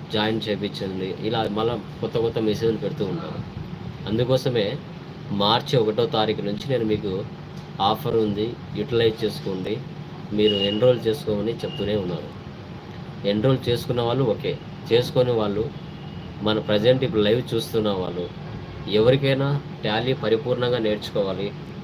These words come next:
నీట్‌గా నేర్చుకోవాలి, రియల్ టైమ్‌లో జాబ్‌కి వెళ్ళినప్పుడు ట్రబుల్ ఫేస్ చేయకూడదు, ఓకే, ఎవరి మీద డిపెండ్ అవ్వకూడదు, నేనే ఓన్గా అకౌంట్స్ మెయింటైన్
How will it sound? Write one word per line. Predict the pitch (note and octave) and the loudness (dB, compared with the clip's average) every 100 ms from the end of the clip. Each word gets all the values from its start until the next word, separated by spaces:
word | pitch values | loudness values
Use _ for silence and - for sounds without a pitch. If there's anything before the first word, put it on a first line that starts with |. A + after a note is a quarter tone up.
| - - G#2 | -12 -10 -2
నీట్‌గా | A2+ C3 C#3+ C3 | 0 2 4 4
నేర్చుకోవాలి, | A2+ G#2+ - G#2 F#2 F2 A2 C#3 - - - - | 4 0 -2 -2 -2 -2 -6 -6 -12 -12 -10 -6
రియల్ | G2+ A2+ C3 C3+ | 0 6 6 6
టైమ్‌లో | C3+ C3 | 4 4
జాబ్‌కి | A2 G#2 A2 A#2+ | 2 2 0 0
వెళ్ళినప్పుడు | A2+ G#2 G#2+ G2+ F#2+ F2+ - - - - | 0 2 2 0 0 -2 -4 -8 -12 -10
ట్రబుల్ | - A2 C3 C3 - - - - | -2 0 2 0 -2 -10 -10 4
ఫేస్ | A#2 A#2 A2+ | 4 6 0
చేయకూడదు, | G2+ F#2 F2 F#2+ A#2 - - - - - - - - - G#2 | 0 0 -4 -4 -6 -8 -12 -12 -12 -12 -12 -12 -12 -6 -2
ఓకే, | G#2 A2 G2+ | 2 4 4
ఎవరి | A2+ B2+ | 2 4
మీద | C3+ - | 4 4
డిపెండ్ | G#2 B2 A#2 | 4 2 2
అవ్వకూడదు, | G2+ G2+ G2+ F2 - - F2+ | 2 0 -2 -4 -6 -6 -4
నేనే | G2+ A2+ C#3 | 2 4 4
ఓన్గా | A#2+ A#2+ A#2+ A2+ | 4 4 2 0
అకౌంట్స్ | G#2 A2+ - | 0 -2 -2
మెయింటైన్ | G2+ G2 G#2+ G#2 | -4 0 0 -2